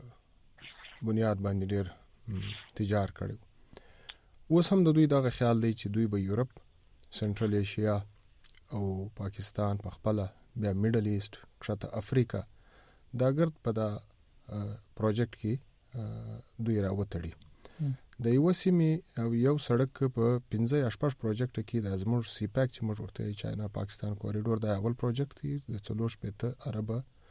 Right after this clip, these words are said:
Speaker 1: ډالرو پروجیکټ دی، دا ډېر غټ پروجیکټ دی. نو دا چې دونه غټ انویسټمنټ کوي، دا خو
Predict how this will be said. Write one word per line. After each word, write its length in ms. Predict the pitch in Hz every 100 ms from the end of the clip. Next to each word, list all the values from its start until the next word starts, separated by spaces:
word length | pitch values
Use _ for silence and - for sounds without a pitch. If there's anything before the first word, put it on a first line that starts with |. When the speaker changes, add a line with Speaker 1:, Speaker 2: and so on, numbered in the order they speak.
| - - - - - -
Speaker 1:
ډالرو 360 | 95 107 120
پروجیکټ 420 | 101 101 101 104 -
دی، 80 | 110
دا 140 | 95
ډېر 180 | 87 92 90
غټ 100 | 101 -
پروجیکټ 280 | 95 98
دی. 140 | - _ - _ - 156 151 -
نو 60 | 123
دا 140 | 147
چې 80 | 156
دونه 240 | 160 196 170
غټ 160 | 170 156
انویسټمنټ 440 | 139 135 - 151 139
کوي، 100 | 156
دا 140 | 139
خو 80 | 127